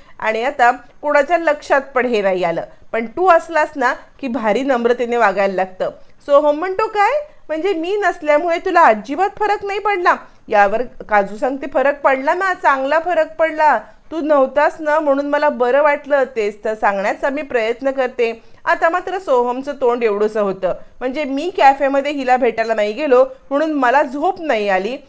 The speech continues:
मला हिला भेटल्याशिवाय चैन नाही पडली आणि ही मात्र आपल्याला छान दिवस गेला असं सांगते. सोहमला खूपच वाईट वाटतं, त्याचा चेहरा एवढासा होतो. काजू म्हणते, "काय, काय झालं?"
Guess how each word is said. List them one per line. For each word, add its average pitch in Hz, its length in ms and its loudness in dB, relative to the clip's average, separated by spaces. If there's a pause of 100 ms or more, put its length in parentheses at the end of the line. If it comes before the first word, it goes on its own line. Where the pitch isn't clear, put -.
(160)
मला 277 180 2
हिला 294 300 2
भेटल्याशिवाय 302 640 -2
चैन 302 440 -2
नाही 277 140 0
पडली 226 420 -4 (240)
आणि 330 160 -2
ही 349 240 -4
मात्र 403 320 -4
आपल्याला 320 520 0
छान 320 440 -4
दिवस 302 260 -4 (100)
गेला 339 300 -2
असं 262 260 -2
सांगते. 302 520 -6 (240)
सोहमला 302 460 2 (100)
खूपच 294 460 0
वाईट 208 320 2
वाटतं, 247 420 -2 (260)
त्याचा 240 240 -2
चेहरा 247 320 2
एवढासा 220 440 2
होतो. 285 360 2
काजू 233 360 2
म्हणते, 294 260 -2
"काय, 330 280 2 (300)
काय 302 220 4
झालं?" 330 300 2